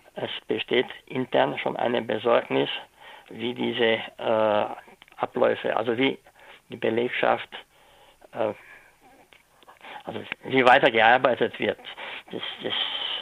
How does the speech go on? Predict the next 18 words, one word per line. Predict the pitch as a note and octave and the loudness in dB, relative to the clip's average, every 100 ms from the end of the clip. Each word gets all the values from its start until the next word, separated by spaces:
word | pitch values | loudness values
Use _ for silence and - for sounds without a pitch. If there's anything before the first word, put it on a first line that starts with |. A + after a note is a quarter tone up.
| - - - | -10 -16 -2
kann | - C#3 | 4 8
man | C#3+ | 8
so | C#3 | 8
nicht, | C#3+ C#3 - | 6 4 2
nicht | C3+ C#3 - | -2 0 2
begründen | C3+ B2+ C3+ A#2+ B2 | 2 2 2 4 2
mit, | A2+ | 0
mit | A#2 A2 - | 0 -2 2
einzelnen, | A#2 A#2+ - A2+ A2 G#2+ G#2+ | 0 0 0 2 2 2 2
äh, | G#2 G2+ | 2 2
Beispielen | G2+ A2 B2 - C3 A#2 A2+ | 4 2 0 -2 0 0 0
oder | G#2 G#2 G2 | -2 -2 -2
so. | A2 | -2
Das | A2 | -2
sind | B2 A2+ - - - - - - - _ _ - | -2 -4 -6 -12 -12 -14 -16 -18 -20 _ _ -2
Sachen, | B2 B2+ C3 | 2 4 4
die | A2+ | 2
uns | A2 | 0